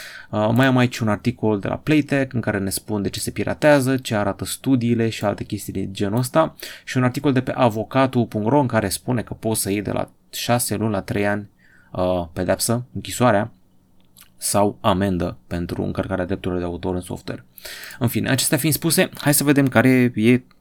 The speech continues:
chestiunea asta cu pirateria. Hai să vedem ce argumente au cei care zic da,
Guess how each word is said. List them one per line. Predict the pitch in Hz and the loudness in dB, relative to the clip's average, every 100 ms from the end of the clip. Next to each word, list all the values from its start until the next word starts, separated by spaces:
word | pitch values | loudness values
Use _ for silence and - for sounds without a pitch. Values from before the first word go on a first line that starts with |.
| _ - | _ -2
chestiunea | 117 117 98 | -2 0 0
asta | 92 87 | -2 -6
cu | - | -10
pirateria. | - 98 90 92 95 101 - - - - | -2 0 0 2 2 0 -4 -14 -16 -4
Hai | - | 2
să | 127 | 4
vedem | 135 123 127 | 6 6 6
ce | 127 | 4
argumente | 107 107 113 | 4 4 2
au | |
cei | 95 113 | 0 -2
care | 107 104 | 2 2
zic | 95 98 - | 2 -4 -6
da, | 98 101 80 - | 2 4 4 -2